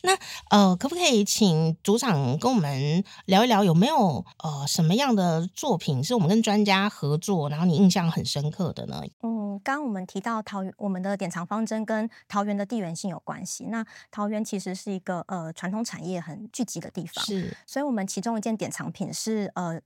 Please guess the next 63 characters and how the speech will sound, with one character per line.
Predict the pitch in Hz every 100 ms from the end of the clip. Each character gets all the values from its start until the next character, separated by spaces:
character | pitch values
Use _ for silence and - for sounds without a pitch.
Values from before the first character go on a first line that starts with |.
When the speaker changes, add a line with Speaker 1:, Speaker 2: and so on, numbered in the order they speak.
| -
Speaker 2:
艺 |
术 | 247 233
家 | 208
邱 | 214 220
景 | 208 -
平 | - 160
的 | 156
典-， | 165 151 - _
呃， | - 175
铁 | 165 -
工 | - 226
厂 | 233 -
故 | - 190
事。 | - - 165 -
Speaker 1:
嗯 | 220
哼。 | 220
Speaker 2:
那 | 220 226
他 | - 262
自 | 262 -
己 | 233 160
的 | - 135
爸 | -
爸 | 165 -
就 | 170
是 | 185
经 | 202 190
营 | 165
铁 | -
工 | - 160
厂 | 175 175
的， | 185
Speaker 1:
是。 | - 196 175 -
Speaker 2:
所 | -
以 | 254
他 | 247
用 | 247 240
他， | 214 208 202 202
呃， | 185
铁 | 175 190
工 | 226
厂 | 254 185
的 | 165
一 | 160
个 | 180 170 165 - _
原 | - 180 190
件 | 262 226 - - - -
放 | 254
在 | 226
他 | 220
的 | 196
作 | 214
品 | 190 -
上。 | - 170 - -
Speaker 1:
哦。 | 170 202
Speaker 2:
那 | 233
他 | -
的 | 320
作 | 277 320
品 | 247 202
呢， | 175
就 | 180 233
包 | 214 208
含， | 220 190 151 175